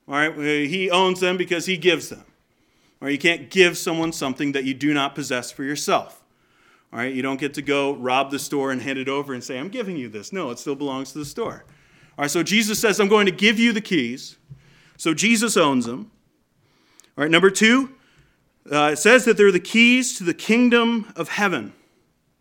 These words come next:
Now, this is a term that Jesus uses a lot. Uh, and, and despite what you may have heard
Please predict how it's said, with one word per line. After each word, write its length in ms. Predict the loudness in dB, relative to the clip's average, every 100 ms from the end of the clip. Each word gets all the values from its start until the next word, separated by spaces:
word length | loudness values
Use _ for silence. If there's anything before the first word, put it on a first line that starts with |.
| _ _ _ _ _ _ _ _
Now, 260 | -10 -8 -6
this 200 | -8 -6
is 60 |
a 80 | -6
term 280 | -4 -4 -2
that 120 | -6
Jesus 420 | -4 -6 -6 -6
uses 380 | -4 -4 -6 -12 -8
a 60 |
lot. 380 | -2 0 0 -4 _ _ _ _ _ _ -12
Uh, 480 | -10 -10 -12 -16 -12
and, 380 | -8 -6 -8 -8
and 420 | -8 -6 -8 -10 _
despite 340 | -16 -6 -4 -2
what 100 | -2
you 100 | 0
may 180 | 2 0
have 120 | 0
heard 440 | 0 2 0 -4